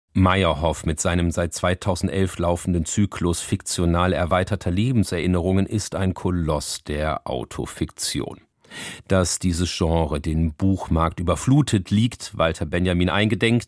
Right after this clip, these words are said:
daran, dass in Zeiten der elektronischen Reproduzierbarkeit und der künstlichen Intelligenz vor allem die persönliche Beglaubigung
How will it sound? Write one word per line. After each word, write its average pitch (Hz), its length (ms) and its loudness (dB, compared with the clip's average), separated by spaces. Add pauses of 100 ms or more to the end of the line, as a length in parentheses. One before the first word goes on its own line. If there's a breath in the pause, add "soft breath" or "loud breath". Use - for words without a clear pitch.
daran, 107 580 0
dass 95 220 -6
in 104 100 -4
Zeiten 110 560 -2
der 95 100 0
elektronischen 101 600 -2
Reproduzierbarkeit 120 1000 0
und 113 100 -4
der 117 60 -2
künstlichen 120 580 0
Intelligenz 101 640 -2
vor - 240 -2
allem 117 280 0
die 107 120 -2
persönliche 120 760 0
Beglaubigung 78 880 -2